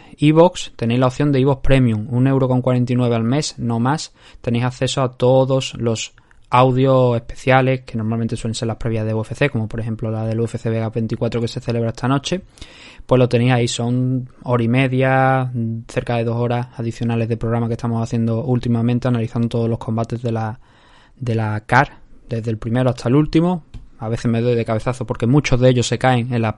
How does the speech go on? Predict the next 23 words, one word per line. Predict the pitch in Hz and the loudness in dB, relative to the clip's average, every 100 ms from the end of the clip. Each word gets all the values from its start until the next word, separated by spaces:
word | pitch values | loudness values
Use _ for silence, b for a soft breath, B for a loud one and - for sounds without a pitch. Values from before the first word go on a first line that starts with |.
| - | 2
po-, | 131 127 | 2 4
en | 120 | 0
las | 113 | 2
horas | 131 123 - | 2 2 2
previas | 131 131 113 | 2 4 2
a, | 113 110 107 | 0 -2 -2
al | 113 113 | 2 2
evento. | 110 135 147 196 190 | 4 2 2 0 0
De | 127 120 | 0 2
hecho | 123 135 | 4 2
ha | |
pasado, | 123 - 131 175 208 | 0 2 2 2 0
fijaos | - 127 - 131 | -6 -4 0 0
cómo | 131 127 | 2 0
son | 131 | 0
las | 113 | -4
cosas, | - 151 185 | -2 0 0
que | 165 120 117 B B B - | -2 -2 -4 B B B -6
hice | 127 139 | -2 2
la | 131 120 | 2 4
previa | 127 123 123 120 120 117 b b b | 4 4 4 2 0 -4 b b b
el | - 113 | -6 -2
viernes, | 120 135 151 190 226 - | 2 4 4 2 0 -4